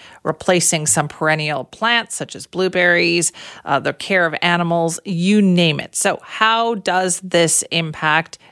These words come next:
different groups out there? Joining us now is Julia Smith, president of the Small Scale Meat Producers Association. Julia, thank you for joining us.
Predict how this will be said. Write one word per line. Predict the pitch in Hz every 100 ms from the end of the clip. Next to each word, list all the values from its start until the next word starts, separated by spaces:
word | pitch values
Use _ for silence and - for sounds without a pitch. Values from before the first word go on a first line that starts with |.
| _
different | 165 - 160
groups | 170 165 -
out | 170 170
there? | 196 214 - -
Joining | - 254 254
us | 233
now | 226 214
is | 202
Julia | 196 180 165
Smith, | - 135 -
president | - 214 208 208
of |
the | 170
Small | 165 - 190 202 214
Scale | - 180 170 165
Meat | 160 170 - -
Producers | 160 151 147 139
Association. | 131 - 135 - 139 143 147
Julia, | 185 196 196
thank | 208 214
you | 302
for | 294
joining | 170 151 190
us. | 147 - -